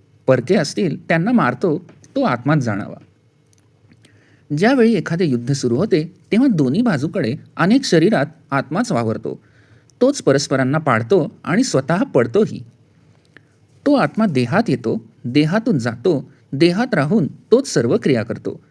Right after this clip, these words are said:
तोच हसतो, रडतो, पस्तावतो. ज्याप्रमाणे व्याप असेल, त्याप्रमाणे समर्थ अथवा भाग्यहीनही तोच बनतो. तोच भ्याड होतो,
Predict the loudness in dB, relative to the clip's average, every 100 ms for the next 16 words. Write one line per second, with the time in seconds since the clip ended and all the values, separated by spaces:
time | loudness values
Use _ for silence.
0 | _ _ _ 0 0 -2 -6 -2 2 2
1 | 2 0 0 -2 _ -2 0 0 0 -2
2 | -8 -14 _ _ _ _ -6 0 0 0
3 | -2 0 0 0 0 -2 0 -2 -6 _
4 | -2 0 -2 0 -2 0 0 0 0 -2
5 | -4 -6 -4 -4 0 0 0 -6 -8 -4
6 | -2 2 4 4 0 0 -2 -4 -6 2
7 | 2 2 0 -2 -8 -12 _ _ _ _
8 | _ _ _ _ _ 2 2 0 -2 0
9 | 2 0 0 -4 -6